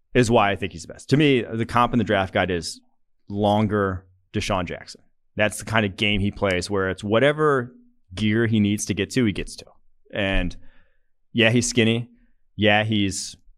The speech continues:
uh, probably going to be a one-ish trick pony at the N F L level. He's going to be your deep guy. You wanna run, run a slant and get open, I look elsewhere. But that trick's pretty damn valuable,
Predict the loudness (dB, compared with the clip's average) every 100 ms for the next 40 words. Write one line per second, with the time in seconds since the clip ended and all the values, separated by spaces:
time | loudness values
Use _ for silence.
0 | _ -4 -2 -2 -6 -12 _ _ _ 0
1 | 2 2 2 0 -2 -2 0 0 -2 -2
2 | 0 0 0 -4 2 2 2 -4 -4 -2
3 | -4 -6 -4 -2 0 0 0 -2 -2 -4
4 | -4 -2 0 0 -2 -2 -4 -2 -2 -2
5 | -6 -12 -14 -6 -4 -2 -2 -4 -8 -4
6 | -4 -4 -4 -4 -2 0 0 2 0 0
7 | -4 -10 _ _ -20 _ _ _ -10 -6
8 | -2 0 0 -2 -10 -10 -20 _ _ _
9 | _ 4 4 -2 _ _ _ _ -4 -4
10 | -2 -4 0 0 2 0 0 0 -2 -4
11 | -6